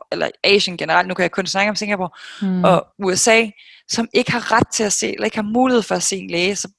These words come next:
Speaker 1: så
Speaker 2: Mm.
Speaker 1: det er, kæft, hvor skal vi være taknemmelige.
Speaker 2: Ja, det er
Speaker 1: Skal man bare.
Speaker 2: sindssygt. Altså, der er, det, man kan slet ikke sætte sig ind i. Jeg kan huske, jeg så sådan en dokumentar, måske. Du havde anbefalet mig der.
Speaker 1: Det plejer at være
Speaker 2: Undrer
Speaker 1: mig,
Speaker 2: mig,
Speaker 1: der
Speaker 2: om vi,
Speaker 1: siger
Speaker 2: jeg
Speaker 1: det.
Speaker 2: skulle til at sige,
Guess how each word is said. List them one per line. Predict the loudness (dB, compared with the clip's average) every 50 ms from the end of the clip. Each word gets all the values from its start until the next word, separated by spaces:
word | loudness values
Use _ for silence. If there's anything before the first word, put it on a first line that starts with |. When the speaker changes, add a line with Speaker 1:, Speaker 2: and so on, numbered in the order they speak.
| _ -4
Speaker 1:
så | -2 -2 0 -2
Speaker 2:
Mm. | -2
Speaker 1:
det | -4 -6 -6 -8 -8
er, | -10 _ -4 0 2
kæft, | 2 2 2 0
hvor | -2
skal | 0 2 2 2 2
vi | 2 0 2
være | 2 2 2
taknemmelige. | 2 0 -2 -2 -2 -6 -6 -6 -8 -10 -12 -14 _ _ _ _ _ _ _ _ _ _ _ _ _ _ _ _ _ _ _ -10
Speaker 2:
Ja, | -10 -10 -10
det | -12
er | -16 -10 -8
Speaker 1:
Skal | -6 2 2 2 4
man | 4 0 0
bare. | 0 -2 -2 -2
Speaker 2:
sindssygt. | -6 -8 -10 -12 _ _ -20 -18 -14 -10 -10 -10 -10 -12 -16 -16 _ -8
Altså, | -8 -8 -6 -4
der | -2 -2
er, | 0 0 0 -2 -2 -4 -4 -6 -8 -10 -8 -10
det, | -10 -8 -6
man | -4 -4 -4 -4
kan | -6 -6
slet | -4 -4
ikke | -4 -4 -4
sætte | -6 -6 -4
sig | -4 -4
ind | -4 -2
i. |
Jeg | -2 -2 -2
kan | -2
huske, | -2 -4 -4 -2 -4
jeg | -4 -2
så | 0 -2 -2
sådan | 0 0 -2 -2
en | -2
dokumentar, | -4 -6 -6 -8 -8 -6 -6 -6 -4 -4 -6 -8 -8
måske. | -10 -10 -8 -10 -10 -10 -10 -6
Du | -2 -2
havde | 0 0
anbefalet | 0 -2 -2 -4 -4 -4 -2 -2
mig | 0 0 0 0
der. | 0 0
Speaker 1:
Det | 0 0 0 4
plejer | 6 6
at | 8 8
være | 8
Speaker 2:
Undrer | 8 8
Speaker 1:
mig, |
Speaker 2:
mig, | 8
Speaker 1:
der | 8 8
Speaker 2:
om |
vi, | 6
Speaker 1:
siger | 6 6 8
Speaker 2:
jeg | 6
Speaker 1:
det. | 6
Speaker 2:
skulle | 6 4 4
til | 4
at | 4 4
sige, | 4 0